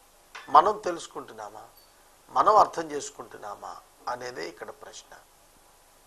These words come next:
దావీదైతే అర్థం చేసుకున్నాడు. ప్రవాహాలు కొట్టుకుపోయినట్టు నా శత్రువులు నా ఎదుట నుండి కొట్టుకుపోయారు, సులువుగా నాకు విజయం వచ్చింది, నాకు కనుమరుగైపోయారు వాళ్ళు.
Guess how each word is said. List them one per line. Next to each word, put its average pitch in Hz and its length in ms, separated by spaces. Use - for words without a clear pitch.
దావీదైతే 165 640
అర్థం 143 380
చేసుకున్నాడు. - 520
ప్రవాహాలు 151 760
కొట్టుకుపోయినట్టు 143 920
నా 131 160
శత్రువులు 202 640
నా 151 120
ఎదుట 151 340
నుండి 170 280
కొట్టుకుపోయారు, - 1000
సులువుగా 208 560
నాకు - 400
విజయం 123 340
వచ్చింది, 127 340
నాకు 127 240
కనుమరుగైపోయారు 220 1000
వాళ్ళు. - 320